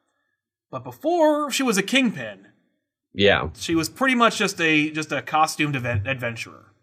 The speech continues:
Speaker 2: Mm-hmm. And,
Speaker 1: After
Speaker 2: you know,
Speaker 1: Yeah.
Speaker 2: and had a family connection, too, 'cause obviously her dad was a professional thief, too, so she, like, inherited some of this.
Speaker 1: Exactly,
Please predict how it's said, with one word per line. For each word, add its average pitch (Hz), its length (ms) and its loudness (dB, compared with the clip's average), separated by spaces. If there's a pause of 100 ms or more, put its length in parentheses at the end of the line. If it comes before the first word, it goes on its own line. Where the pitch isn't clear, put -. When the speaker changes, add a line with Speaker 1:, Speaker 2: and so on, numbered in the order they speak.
(400)
Speaker 2:
Mm-hmm. 107 540 4
And, - 20 0
Speaker 1:
After 135 260 4
Speaker 2:
you 120 80 4
know, 110 260 2 (520)
Speaker 1:
Yeah. 104 80 -20 (100)
Speaker 2:
and 165 140 2
had 165 120 4
a 139 80 2
family 160 480 2
connection, 117 540 0
too, 117 220 4
'cause 104 140 -2
obviously 101 400 2
her 98 200 2
dad 104 360 2
was 92 140 0
a 90 40 -2
professional 92 580 2
thief, 95 320 2
too, 98 260 4
so 98 120 0
she, 95 180 2
like, 92 200 2
inherited 92 680 2
some 85 220 2
of 80 60 0
this. 71 400 2
Speaker 1:
Exactly, 135 640 -4